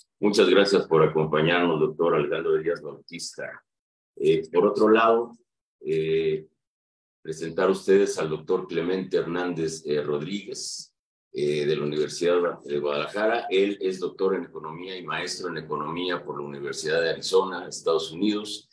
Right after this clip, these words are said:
También tiene una maestría en Economía por el cide y es licenciado en Relaciones Internacionales por la Universidad Nacional Autónoma de México.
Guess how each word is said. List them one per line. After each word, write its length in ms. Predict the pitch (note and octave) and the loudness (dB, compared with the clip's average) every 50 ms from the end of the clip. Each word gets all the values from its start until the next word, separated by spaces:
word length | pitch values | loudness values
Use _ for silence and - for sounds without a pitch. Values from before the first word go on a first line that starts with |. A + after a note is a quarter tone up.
| _ _ _ _ _ | _ _ _ _ _
También 380 | - D2+ D#2 F2 F2+ G2 G2 F#2+ | 0 2 4 6 6 6 6 6
tiene 180 | G#2 G2+ G2 | 6 6 8
una 160 | G2 F#2+ F#2+ F2 | 8 6 6 6
maestría 520 | E2+ D#2+ D#2 - - G#2 G2+ G#2 G2+ F#2+ | 4 4 2 2 2 2 4 4 6 4
en 100 | F2+ E2+ | 4 2
Economía 600 | D#2 - D#2 D2+ D#2 D#2 D#2+ F2 F2+ F2+ E2+ - | 2 0 0 0 2 2 2 4 4 4 2 2
por 200 | D#2+ D2 D2 C#2+ | 0 -2 -2 -2
el 60 | C2+ | -4
cide 560 | - - G#2+ G#2+ G2+ F#2+ F#2+ - - - - _ _ _ _ _ _ _ | -6 -2 2 4 6 6 6 4 4 0 -10 _ _ _ _ _ _ _
y 100 | - F2+ | 4 4
es 60 | G2 | 6
licenciado 580 | G2+ G2 F#2+ - F#2 D#2+ D#2 D#2+ G2 F#2+ F#2+ F#2+ | 6 4 2 2 0 0 2 6 6 8 8 8
en 80 | E2+ D#2 | 6 6
Relaciones 720 | E2 D#2 D#2 D#2 D#2 F2+ F2 F2+ F2 - - - _ _ _ _ | 4 4 4 2 2 2 0 0 0 -2 -6 -12 _ _ _ _
Internacionales 1040 | - F2+ G2+ G2 G2 - - D#2+ - - D#2 D2+ D#2+ D#2+ E2 E2 E2 E2+ E2 D#2+ - | -6 -4 -2 2 2 2 2 0 -4 -4 -4 -4 -2 -2 -2 -2 0 -2 -2 -4 -6
por 360 | - - D2 D2 D2 D2 D2+ | -6 -2 2 2 2 2 2
la 400 | D2 D2+ D2+ D2+ D2+ D2 D2 - - _ _ _ _ _ | 0 0 0 0 -2 -4 -6 -10 -18 _ _ _ _ _
Universidad 640 | D2+ D2 D2 D2 D2 D2 D2 D2 D#2 D#2 D#2 D#2+ D#2+ | -8 -4 0 2 4 4 4 4 4 6 6 6 6
Nacional 500 | D#2 D2+ C#2+ - D#2 D2 D2+ D2+ D2 C#2+ | 4 0 -2 -2 -4 -6 -2 0 0 0
Autónoma 500 | C#2 C2+ - D2 D2 D2 D2 C#2 C2+ B1 | 0 0 0 0 0 0 -2 -4 -6 -6
de 80 | A#1+ | -6
México. 520 | A#1+ A#1 A#1+ - - - - - - - | -8 -10 -12 -12 -14 -16 -16 -18 -20 -20